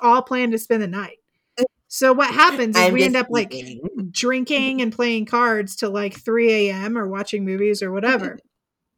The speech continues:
Speaker 1: But this time we were gonna watch this, this Smile 'cause we all like, uh, scary movies. Um, and I, I wanted to talk to you about it. So did you like it?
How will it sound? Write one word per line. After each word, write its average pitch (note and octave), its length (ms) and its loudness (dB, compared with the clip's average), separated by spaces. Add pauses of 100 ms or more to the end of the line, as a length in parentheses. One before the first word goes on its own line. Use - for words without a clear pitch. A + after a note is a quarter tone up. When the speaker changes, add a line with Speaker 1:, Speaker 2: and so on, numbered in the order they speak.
(500)
Speaker 1:
But B3 200 -2
this C#4 180 -2
time C4 180 0
we B3+ 140 2
were A#3 140 4
gonna A3+ 160 0
watch G3 280 -6
this, G3+ 280 -6 (100)
this G#2+ 160 -2
Smile D#4+ 280 -2
'cause G#3 160 -8
we G#3 60 0
all G#3 160 -2
like, F#3+ 340 -8 (680)
uh, F#3+ 200 -2
scary G3+ 380 -4
movies. G3+ 640 -4 (640)
Um, G#3 500 0
and B3+ 140 -2
I, B3 300 0
I A#3+ 80 0
wanted B3+ 240 2
to - 40 -8
talk F4 160 4
to - 80 -4
you - 20 2
about G3 180 -2
it. F#3+ 80 -14
So C4+ 120 -2
did A#3 220 -2
you B3 100 4
like G3 240 0
it? A#4+ 200 -2